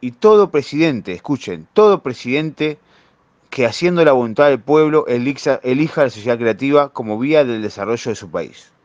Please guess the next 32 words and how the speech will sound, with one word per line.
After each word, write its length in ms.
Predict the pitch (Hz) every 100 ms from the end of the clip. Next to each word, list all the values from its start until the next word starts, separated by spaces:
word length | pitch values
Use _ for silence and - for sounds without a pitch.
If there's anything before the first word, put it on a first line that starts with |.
| _ _ _ _ _ - _
recibe 520 | - 113 - 190 185 139
esta 200 | 165 131
tecnología 500 | 131 120 113 139 117
como 220 | 107 98
el 100 | 82
regalo. 400 | 95 92 78 65
Es 40 | 104
decir, 260 | 104 117
que 120 | -
cualquier 360 | 90 101 98 165
presidente 420 | 151 135 147 139
del 100 | 131
mundo 480 | 139 165 151 117 95
que 100 | -
diga, 240 | 127 135 120
"Yo 360 | - 180 196 - _ _
voy 160 | 110 131
a 20 |
hacer 200 | 123 151
la 60 | 135
sociedad 200 | 110 127
creativa 480 | 120 107 131 143 120
realmente", 840 | 104 113 127 135 147 170 165 101 _ _ _ _ _
Bot 220 | 110 135 135
Hot 280 | 143 147
está 200 | 143 127
a 20 | 120
disposición. 600 | 104 104 101 95 92 - _ _ _ _ _ _ _ _ _ _ _ _ _ _ _ _ _ _ _ _ _ _
No 240 | 90 98 135
es 100 | 135
menor 420 | 120 147 143 95 _ _ _
esto. 360 | 85 - - 82